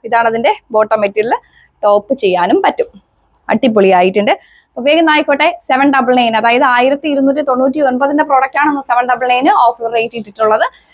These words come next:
ബൾക്ക് പീസ് ഇല്ല, അഞ്ചോ ആറോ പേർക്ക് കൊടുക്കാവുന്നതേ ഉള്ളൂ.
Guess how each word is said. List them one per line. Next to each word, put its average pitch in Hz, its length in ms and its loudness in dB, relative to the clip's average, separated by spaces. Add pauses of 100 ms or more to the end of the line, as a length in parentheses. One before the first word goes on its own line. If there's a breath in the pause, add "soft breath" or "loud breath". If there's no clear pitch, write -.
(140 soft breath)
ബൾക്ക് 220 220 2
പീസ് 233 240 0
ഇല്ല, 247 160 0
അഞ്ചോ 247 320 2
ആറോ 233 200 2
പേർക്ക് 226 240 -2
കൊടുക്കാവുന്നതേ 226 580 -2
ഉള്ളൂ. 220 220 -2